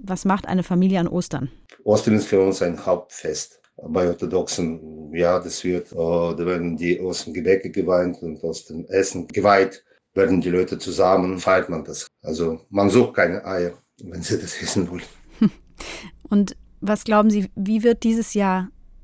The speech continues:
Speaker 1: Ostern in der Ukraine überhaupt gefeiert werden können?
Speaker 2: Oh, der Ostern soll immer gefeiert werden, weil, äh, Christus ist auferstanden und das Auferstehen ist ein Zeichen, dass das Leben immer Tod besiegt und Christus mit seinem Auferstehen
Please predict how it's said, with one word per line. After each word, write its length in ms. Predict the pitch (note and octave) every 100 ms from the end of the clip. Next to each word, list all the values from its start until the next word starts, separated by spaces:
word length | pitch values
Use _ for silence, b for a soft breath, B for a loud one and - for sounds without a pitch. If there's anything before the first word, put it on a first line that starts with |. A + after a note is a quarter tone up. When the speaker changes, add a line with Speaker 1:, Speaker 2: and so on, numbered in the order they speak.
| -
Speaker 1:
Ostern 320 | A3 A#3 G#3
in 120 | F3+
der 140 | F#3+ F#3
Ukraine 360 | - G3 F#3+
überhaupt 320 | F3 F3+ F3+ -
gefeiert 420 | F#3+ F3+ E3+ E3
werden 260 | - D#3
können? 320 | - C#3+ C#3 - - - - - - _ - -
Speaker 2:
Oh, 480 | - A2 A2+ G#2+ G#2 G#2
der 160 | A#2
Ostern 320 | A#2+ - A2+ G2+
soll 200 | G#2+ -
immer 380 | B2+ G#2+ F2+ -
gefeiert 540 | G2 - G2 F#2 -
werden, 400 | F#2+ F#2 E2+ F2
weil, 200 | F#2+ G2
äh, 160 | G2+ F#2+
Christus 380 | - G#2+ G2+ -
ist 160 | F2+ -
auferstanden 1040 | G#2 G#2 G#2+ - - G2+ G#2 G2+ G#2 -
und 200 | F#2 F2+
das 260 | F#2 - -
Auferstehen 840 | G2 G2+ G#2+ - A2 G#2 G#2+ A2
ist 300 | A2 F#2+ -
ein 260 | G2 F2+ F2+
Zeichen, 560 | - F#2+ G2+ - G#2 -
dass 340 | F#2+ - -
das 240 | - F#2+ -
Leben 420 | A2+ A#2+ G#2 E2 -
immer 320 | G#2+ A2 A2
Tod 320 | G2 F#2+ -
besiegt 460 | F#2+ E2 E2+ - -
und 180 | - F2
Christus 460 | G#2 G#2+ G#2 -
mit 280 | F#2 F2 -
seinem 400 | G2+ G2+ G#2 -
Auferstehen 800 | G2 F#2+ - F#2 - F#2+ F#2